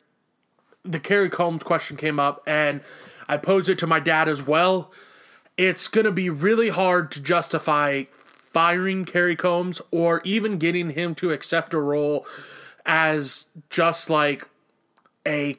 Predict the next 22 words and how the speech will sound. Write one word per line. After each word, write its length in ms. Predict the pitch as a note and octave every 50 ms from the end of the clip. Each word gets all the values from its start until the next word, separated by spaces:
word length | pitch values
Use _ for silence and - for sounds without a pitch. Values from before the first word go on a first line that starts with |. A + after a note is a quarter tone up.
| _
spec-, 480 | - - - - - - F3 E3 - - -
a, 220 | D#3 D3+ D3+ D3
not 260 | C#3+ D#3+ E3 D#3 D3
even 200 | D3 D3 C3+ C3+
a 20 | C3
special 340 | - - D3+ C#3+ C3+ C3+
teams, 240 | C3 - C#3 C3 B2
but 180 | - - D#3+ D3+
a 180 | D3 C#3+ C3+ C3+ - - - - - - -
secondary 720 | - - - - A3 A3 G#3 G#3+ G3+ E3+ E3 D#3+ D#3 D#3 D3
coach 320 | - - E3+ D#3+ D3 -
for 380 | - - - E3 D#3 D3+ D3 -
Ohio 320 | D3 C#3 C3 D3 D3 D3 C#3+
State, 480 | - - - E3+ D3+ D3 C#3+ - -
because 500 | - C#3 - D#3+ D#3+ D#3 D3+ D3 C3+ - - - - - - - - - - - - - _ _ _
he 160 | - E3+ E3+
left 400 | D#3+ E3 F#3 G#3 A3+ A#3 - -
Tennessee 640 | G3 A3 G#3+ G#3+ G3 - - - G3+ G3+ G3 G3 -
as 380 | - E3+ F3 F3 F3 E3+ D3+ -
the 100 | - D#3
secondary 540 | - - F3 D#3+ F3 E3 E3 E3+ E3+ E3
coach 460 | D3+ - E3 E3 D#3+ D#3 D3+ - -